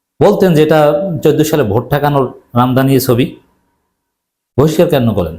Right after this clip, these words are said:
এর মানে আপনারা হামলা করেছেন, এই বহিষ্কারের মাধ্যমে সেটা প্রমাণিত হয়েছে। <clears throat> বহিরাগতদের ডেকে এনেছেন।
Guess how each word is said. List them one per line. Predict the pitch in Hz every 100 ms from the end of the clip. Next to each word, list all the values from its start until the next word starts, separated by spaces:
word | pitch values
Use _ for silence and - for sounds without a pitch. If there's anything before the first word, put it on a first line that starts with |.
| 127
এর |
মানে | 143 170
আপনারা | 151 156 175
হামলা | 160 165 165
করেছেন, | 170 139 -
এই | 147
বহিষ্কারের | 135 147 - 156
মাধ্যমে | 151 139 156 156
সেটা | 139
প্রমাণিত | 131 147 160 156
হয়েছে। | 113 98 - - _ _ _ _ _ _ _ _ _ _ -
<clears throat> | - - 208 - 151
বহিরাগতদের | 135 165 160 156 156 147 123
ডেকে | 139
এনেছেন। | 139 104 - -